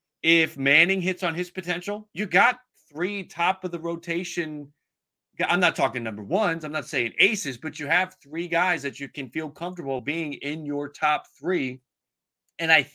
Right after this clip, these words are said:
think, I can't remember if Lorenzen has another year or not, but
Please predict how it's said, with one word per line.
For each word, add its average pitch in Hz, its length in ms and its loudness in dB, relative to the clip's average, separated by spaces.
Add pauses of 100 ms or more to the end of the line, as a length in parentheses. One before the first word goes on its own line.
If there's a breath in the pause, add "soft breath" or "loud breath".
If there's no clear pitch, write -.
(120)
think, 233 360 -2 (540)
I 139 160 8
can't 202 340 0
remember 190 300 0
if 147 120 -2
Lorenzen 147 440 -2
has 147 220 4
another 135 320 0
year 160 280 0
or 127 60 2
not, 110 320 4
but 135 300 4